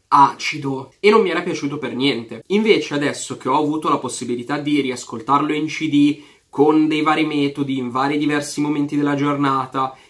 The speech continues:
in cuffia, da computer, da casse, eccetera, eccetera, ho dedotto che in un'epoca e con una proposta musicale come quella dei The Locust non poteva essere altrimenti.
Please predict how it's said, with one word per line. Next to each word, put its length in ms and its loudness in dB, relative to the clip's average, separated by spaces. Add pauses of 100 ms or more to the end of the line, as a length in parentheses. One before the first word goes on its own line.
(120)
in 440 2
cuffia, 880 0
da 240 -2
computer, 760 -2
da 180 -4
casse, 640 0 (220)
eccetera, 500 -2
eccetera, 840 -2
ho 120 2
dedotto 560 4
che 360 -2
in 260 0
un'epoca 920 -4
e 360 4
con 180 0
una 200 0
proposta 420 -8
musicale 340 -4
come 200 -2
quella 200 -4
dei 140 0
The 80 -2
Locust 480 -6
non 160 0
poteva 340 -4
essere 320 -6
altrimenti. 760 -4